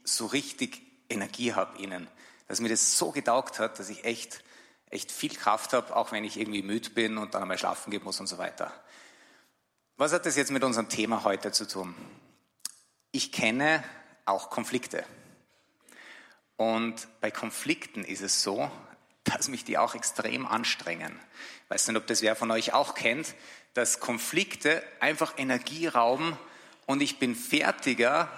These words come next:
nach einem hoffentlich ausgestandenen Konflikt, aber auch manche bleiben einfach auch stehen. Ich bin fertiger nach einem Konflikt oft als nach so einer Bergtour.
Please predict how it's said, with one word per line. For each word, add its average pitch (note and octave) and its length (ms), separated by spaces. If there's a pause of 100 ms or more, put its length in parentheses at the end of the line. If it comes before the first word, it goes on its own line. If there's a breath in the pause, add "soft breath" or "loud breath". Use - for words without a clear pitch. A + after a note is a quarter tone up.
nach B2 240
einem A#2+ 480 (340 loud breath)
hoffentlich B2+ 440
ausgestandenen A2 720
Konflikt, - 500
aber G#2+ 140
auch - 140
manche A2 340
bleiben G#2 320
einfach G2 280
auch F#2+ 140
stehen. A#2 500 (360 loud breath)
Ich - 80
bin G#2 120
fertiger C3 540
nach A2+ 140
einem G2+ 180
Konflikt - 540
oft - 360 (380 loud breath)
als B2 380 (160)
nach G#2 300 (280)
so A2+ 320 (220)
einer F#2 180
Bergtour. - 500